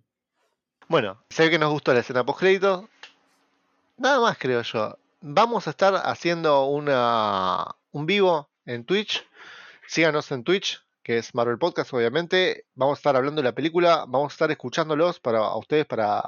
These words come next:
para saber sus opiniones. Me quedó colgada la, es un podcast que bast-,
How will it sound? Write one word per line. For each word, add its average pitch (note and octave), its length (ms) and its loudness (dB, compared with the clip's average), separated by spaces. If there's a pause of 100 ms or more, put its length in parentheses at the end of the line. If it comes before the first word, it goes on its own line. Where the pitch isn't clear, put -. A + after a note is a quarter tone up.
(140)
para A2 200 -4
saber C3+ 220 -2
sus C3+ 160 -8
opiniones. D3+ 500 0 (400)
Me D3 160 2
quedó F#3+ 180 4
colgada G3 360 6
la, D#3 240 6
es - 200 -4
un D#3+ 200 -4
podcast F#3 340 0
que D3+ 60 -8
bast-, C3+ 200 -2